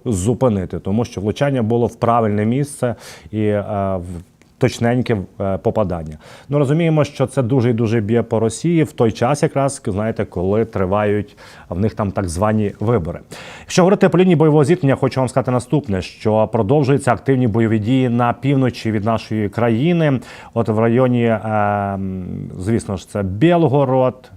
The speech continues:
це є Курська область. Ну, я вам вже раніше розповідав, що на мапі вже з'явилися такі забарвлення нові від Deep State, де, е, зайшли, е, добровольчі формування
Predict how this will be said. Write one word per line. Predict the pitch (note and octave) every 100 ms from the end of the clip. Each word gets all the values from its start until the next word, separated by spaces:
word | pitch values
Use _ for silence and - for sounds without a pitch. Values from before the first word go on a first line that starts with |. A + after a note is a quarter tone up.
| -
це | G#2
є | G2
Курська | - C#3 D#3 - C#3
область. | B2+ B2+ B2 A2 G#2+ G#2 G2+ - - - -
Ну, | C#3
я | C#3+
вам | C#3+
вже | C3 C3 C3
раніше | B2 B2+ -
розповідав, | A#2 - C#3 C#3+ D#3+
що | - - A#2
на | A#2+
мапі | C#3 C3+ B2+ B2+ C#3+ C#3+ C#3+ - - -
вже | G2 G#2
з'явилися | A2+ A2+ B2 D3 -
такі | A#2+ A2+ A#2+ A#2 A#2 A2
забарвлення | G2+ B2 A2 A2 A2 A#2
нові | A#2+ B2 B2 A#2+
від | A#2+ G2
Deep | B2 -
State, | - B2+ C#3 G2
де, | F2+ A2+ C3+ D#3 D3
е, | G#2+ G#2+
зайшли, | F2+ G#2+ - A#2+ B2 B2 - - - - _
е, | G2 G2 G2 G2
добровольчі | G2 G#2+ A2+ C3 -
формування | A2+ A#2+ G#2+ A#2 A#2 A#2 A2